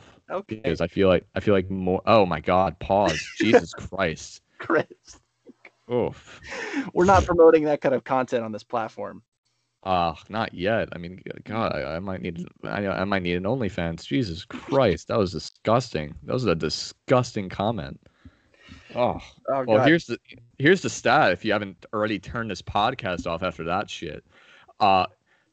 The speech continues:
Speaker 2: Tom, if Tom Brady and the Bucs beat the Falcons this weekend, the Falcons will go, will have fallen to twenty-eight and thirty-four
Speaker 1: Oh,
Speaker 2: since
Speaker 1: God.
Speaker 2: they lo-, since they lost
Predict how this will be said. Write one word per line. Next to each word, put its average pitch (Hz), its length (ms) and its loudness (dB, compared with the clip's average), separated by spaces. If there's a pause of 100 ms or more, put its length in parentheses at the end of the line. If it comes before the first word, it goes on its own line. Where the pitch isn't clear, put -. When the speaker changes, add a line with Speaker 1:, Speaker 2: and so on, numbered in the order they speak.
(120)
Speaker 2:
Tom, 156 300 2
if 127 160 -2
Tom 175 320 0
Brady 123 360 0
and 101 120 -4
the 101 60 -2
Bucs 107 360 -2
beat 117 160 -6
the 156 80 -6
Falcons 107 460 -2
this 90 180 -8
weekend, 78 380 -10 (1040)
the 117 120 -14
Falcons 123 600 -4
will 127 160 -2
go, 110 500 2 (760)
will 123 120 4
have 120 200 0
fallen 104 720 -2
to 98 160 -8
twenty-eight 131 1120 -4 (140)
and 104 220 -6
thirty-four 113 800 0 (300)
Speaker 1:
Oh, 127 120 -4
Speaker 2:
since 139 240 0
Speaker 1:
God. - 160 -8
Speaker 2:
they 135 140 2
lo-, 113 300 -10 (200)
since - 480 -2
they 160 180 4
lost 117 640 2